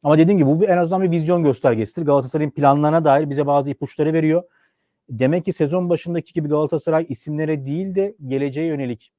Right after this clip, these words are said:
futbolculara sanki gidecekmiş gibi duruyor bu. İşte Bradley Loko ismi de aslında böyle bir futbolcu.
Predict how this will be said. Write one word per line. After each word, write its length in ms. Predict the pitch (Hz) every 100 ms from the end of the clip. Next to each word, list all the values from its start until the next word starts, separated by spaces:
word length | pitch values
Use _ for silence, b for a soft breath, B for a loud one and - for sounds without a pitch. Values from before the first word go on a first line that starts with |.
| _ _ _
futbolculara 580 | - - 127 117 120 117
sanki 300 | - 123 110
gidecekmiş 520 | 104 104 110 - -
gibi 220 | - 107 101
duruyor 280 | 107 107
bu. 80 | 127
İşte 220 | 127 123
Bradley 260 | 123 135 131
Loko 240 | 139 147
ismi 280 | 139 131 160
de 40 | 139
aslında 400 | 113 - 107 104
böyle 200 | 107 101
bir 40 |
futbolcu. 560 | - _ 110 101 110